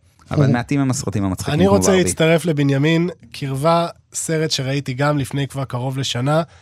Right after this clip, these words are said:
Speaker 3: והוא שבר אותי. ואני עד עכשיו מסתובב עם לב קצת שבור בגללו. אני גם רוצה לומר שהוא מזכיר באיזשהו מקום את רוחות טיני שרין, בגלל שבבסיס
Speaker 2: Mm.
Speaker 3: שלו,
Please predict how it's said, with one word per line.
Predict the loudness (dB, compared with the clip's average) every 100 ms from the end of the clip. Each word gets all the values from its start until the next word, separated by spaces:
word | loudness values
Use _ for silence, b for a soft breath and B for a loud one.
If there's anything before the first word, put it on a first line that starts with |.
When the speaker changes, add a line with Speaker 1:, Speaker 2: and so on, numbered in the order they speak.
| b b -8
Speaker 3:
והוא | -2 0
שבר | 0 0 0
אותי. | -2 -6 -10 _ _ -6
ואני | -2 2
עד | 2 0
עכשיו | 2 2
מסתובב | 2 0 0 2 2
עם | 2
לב | 0
קצת | -2 0 0
שבור | 0 0 2 0
בגללו. | 0 2 4 4 2 B B
אני | -4 0
גם | 0
רוצה | 0 2
לומר | 4 4
שהוא | 4 2
מזכיר | 2 0 -2 -2
באיזשהו | 2 2 2 -2
מקום | 0 0
את | 0
רוחות | -2 -4 -2
טיני | -2 -2
שרין, | 0 0 0 -2
בגלל | -4 -4
שבבסיס | -4 -6 -6 -2 0 0
Speaker 2:
Mm. |
Speaker 3:
שלו, | 2 4 2